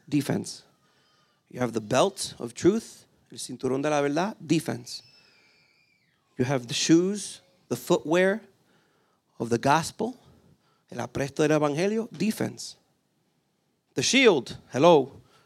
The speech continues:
defense. The sword is the only thing, offense. The sword is the only thing offensive. And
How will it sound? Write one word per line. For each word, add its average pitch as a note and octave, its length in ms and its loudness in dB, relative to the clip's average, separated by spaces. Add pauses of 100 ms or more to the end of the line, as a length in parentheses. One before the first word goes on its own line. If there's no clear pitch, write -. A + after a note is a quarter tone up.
(260)
defense. A2+ 600 -8 (1120)
The B2 120 -6
sword F3+ 380 4
is C#3 100 0
the C#3 120 0
only D#3+ 160 2
thing, E3 360 -2 (580)
offense. B2+ 600 -8 (1120)
The C#3 100 2
sword G#3 340 8
is F3 120 4
the F3+ 120 2
only G3 220 2
thing F3+ 420 0
offensive. E3+ 920 0 (2000)
And C3+ 300 0